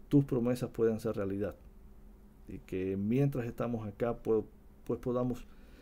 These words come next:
eh, ser bendecidos por ti y utilizados también para que muchos puedan ser bendecidos por ti. Gracias por el cuidado de siempre,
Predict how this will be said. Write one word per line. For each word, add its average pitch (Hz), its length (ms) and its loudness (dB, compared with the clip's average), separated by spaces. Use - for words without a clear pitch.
eh, 101 200 -4
ser 123 220 4
bendecidos 120 600 2
por 117 200 0
ti 123 100 -2
y 120 120 -2
utilizados 104 500 -2
también 107 340 0
para 107 260 -2
que 104 120 -2
muchos 113 340 0
puedan 101 240 -2
ser 98 140 -2
bendecidos 90 500 -6
por 82 180 -14
ti. - 120 -18
Gracias 107 320 -2
por 107 180 -2
el 95 80 -6
cuidado 104 380 0
de 98 80 -2
siempre, 123 440 -2